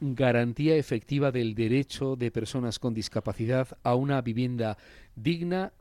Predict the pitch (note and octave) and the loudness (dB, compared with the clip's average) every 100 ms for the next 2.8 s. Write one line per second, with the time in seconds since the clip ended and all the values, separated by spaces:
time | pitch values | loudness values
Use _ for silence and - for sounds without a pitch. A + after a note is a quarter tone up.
0 | _ B2+ A2+ G2+ - G#2 - C3+ G#2+ G2 | _ 0 0 0 -6 -6 -4 -2 -2 -6
1 | E2+ - - - - - B2 - A#2 A2 | -8 -16 -20 -20 -20 -2 0 0 -2 0
2 | B2 C#3 D3+ D3 C3 C3+ C#3+ D#3 | 0 0 0 0 2 4 4 2